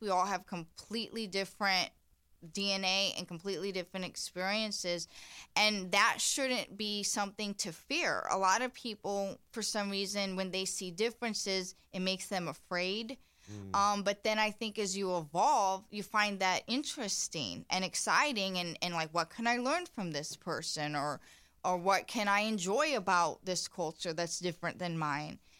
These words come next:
Speaker 1: It's not something to fear. It's something to be, to celebrate, uh,
Speaker 2: Yeah,
Speaker 1: to
Speaker 2: yeah.
Speaker 1: celebrate, you
Speaker 2: Yeah,
Speaker 1: know?
Speaker 2: definitely. And I think that when we recognize that the position we're in and the, the, the role we're playing in society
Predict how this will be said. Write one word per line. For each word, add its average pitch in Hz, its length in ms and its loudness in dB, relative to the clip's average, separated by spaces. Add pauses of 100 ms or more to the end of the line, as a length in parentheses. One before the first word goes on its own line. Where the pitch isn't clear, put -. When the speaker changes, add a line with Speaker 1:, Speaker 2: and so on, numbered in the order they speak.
(160)
Speaker 1:
It's - 200 0
not 220 220 4
something 208 440 -2
to - 160 -8
fear. 220 500 0
It's 180 100 -4
something 190 480 -2
to 185 160 -6
be, 170 360 -4
to - 120 -2
celebrate, - 800 -2 (260)
uh, 123 80 4
Speaker 2:
Yeah, 139 60 0
Speaker 1:
to 147 60 2
Speaker 2:
yeah. 147 60 2
Speaker 1:
celebrate, 135 760 -2
you 170 80 -2
Speaker 2:
Yeah, 196 60 0
Speaker 1:
know? 175 300 2
Speaker 2:
definitely. 151 400 -4
And 113 80 -4
I 107 100 -2
think 139 220 -8
that 123 300 -2 (260)
when 127 180 -2
we 127 60 0
recognize 135 600 0
that 117 160 -4
the 113 60 -8
position 156 520 -2
we're 139 160 -2
in 135 200 -2
and 120 140 -4
the, 107 180 -2 (280)
the, 104 80 -6 (280)
the 110 200 -2
role 131 320 2
we're 151 160 4
playing 135 320 -4
in 127 80 -4
society 123 680 -2